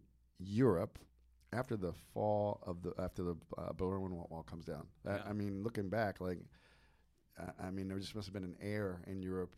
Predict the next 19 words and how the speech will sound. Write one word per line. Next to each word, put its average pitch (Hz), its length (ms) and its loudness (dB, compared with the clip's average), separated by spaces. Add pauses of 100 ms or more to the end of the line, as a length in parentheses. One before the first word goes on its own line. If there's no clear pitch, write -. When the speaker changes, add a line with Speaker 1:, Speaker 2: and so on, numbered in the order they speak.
(280)
Speaker 1:
that - 220 -6
you 104 100 -6 (520)
don't 101 180 -2
know 95 100 -4
now, 113 200 0
but 92 100 -4
now 104 100 -4
you're 101 120 -4
like, 90 140 -8
"Wow, 101 380 -2 (100)
you 107 100 -6
were 98 80 -4
part 101 240 0
of 90 80 -4
a 87 160 -6 (240)
really 98 200 -2
historic 92 420 -6
time." 73 340 -8 (420)
Speaker 2:
Yeah. 113 340 -4